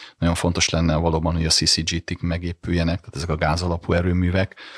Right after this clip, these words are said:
Nagy kérdés, hogy mi legyen például a mátrai erőmű sorsa hosszabb távon. Én azt gondolom, hogy lehet, hogy valamennyit ebből fenn kéne tartani, legalább mondjuk biztonsági szempontból.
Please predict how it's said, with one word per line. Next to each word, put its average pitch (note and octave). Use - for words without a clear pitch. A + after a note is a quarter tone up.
Nagy F#2+
kérdés, D#2
hogy E2+
mi E2
legyen D#2+
például F2
a C2+
mátrai E2+
erőmű E2+
sorsa E2+
hosszabb -
távon. F#2
Én E2
azt E2+
gondolom, E2+
hogy E2
lehet, F2+
hogy -
valamennyit D#2
ebből D2+
fenn D2
kéne D#2+
tartani, D#2+
legalább E2+
mondjuk D2
biztonsági E2+
szempontból. A2+